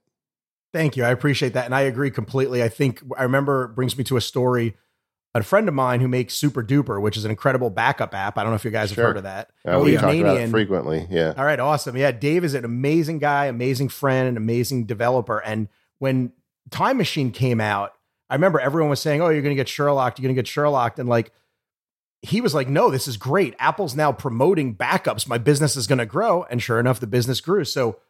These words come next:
Speaker 1: we definitely welcome Apple, you know, coming to the productivity party. We definitely welcome, hopefully one day they'll make a better calendar app,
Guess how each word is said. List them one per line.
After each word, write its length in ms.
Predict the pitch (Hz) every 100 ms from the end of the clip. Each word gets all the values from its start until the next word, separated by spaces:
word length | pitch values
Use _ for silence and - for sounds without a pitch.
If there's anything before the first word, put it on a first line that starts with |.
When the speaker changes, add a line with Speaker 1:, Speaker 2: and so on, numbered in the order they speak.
| _ -
Speaker 1:
we 80 | 120
definitely 340 | 143 165 202
welcome 360 | 131 151 185 123
Apple, 460 | 104 107 110 107 104
you 100 | 117
know, 140 | 107
coming 300 | - 123 117
to 100 | 113
the 80 | 110
productivity 640 | - 110 110 - 117 113
party. 400 | 101 107 101 104
We 100 | 117
definitely 340 | 107 135 180 139
welcome, 420 | 117 147 151 110
hopefully 440 | 120 170 - 127
one 220 | 107 110 107
day 140 | 113
they'll 120 | 110
make 160 | 113 117
a 60 | 101
better 240 | 110 113
calendar 520 | - 113 110 107 107
app, 280 | 107 104